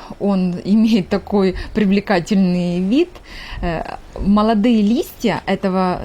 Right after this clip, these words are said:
цветка, э, сначала имеют форму вроде бы как завернутой улиточки, как, э, еще напоминает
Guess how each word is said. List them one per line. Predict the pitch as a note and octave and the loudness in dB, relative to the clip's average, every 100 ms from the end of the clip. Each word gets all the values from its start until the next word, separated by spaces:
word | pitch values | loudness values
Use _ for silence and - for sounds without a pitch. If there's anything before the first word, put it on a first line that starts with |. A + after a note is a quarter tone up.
| - | -8
цветка, | G#3 A3 - F3 D#3 - - - - | -6 -6 -4 -6 -6 -12 -20 -20 -12
э, | F3 E3 D#3+ - - E3 - - | -8 -6 -6 -8 -10 -12 -8 -2
сначала | G#3 - D4 D4 | -2 0 0 2
имеют | A#3 A3 A#3+ C4 A#3 | 2 2 4 2 -2
форму | - - B3+ C#4+ B3 A3+ G3 | -8 -8 -2 0 2 0 -2
вроде | E3+ F3+ A#3+ G#3+ | -4 -4 -2 -2
бы | G#3 | -4
как | G#3+ F#3+ | -4 -6
завернутой | F3 G3+ G3+ C4+ C#4 A3+ G3+ - G#3+ G#3 G#3 | -2 0 0 0 2 2 0 -4 -4 -2 0
улиточки, | A#3 A3+ G3+ E3 - - - - - | 0 2 0 -2 -8 -10 -12 -16 -6
как, | A3 A3+ - | -2 -2 -4
э, | G#3 G3 G3 F#3+ | -4 -2 0 -2
еще | G3+ B3 | 0 0
напоминает | A#3 G#3+ A3 A#3 B3 | 0 0 0 2 0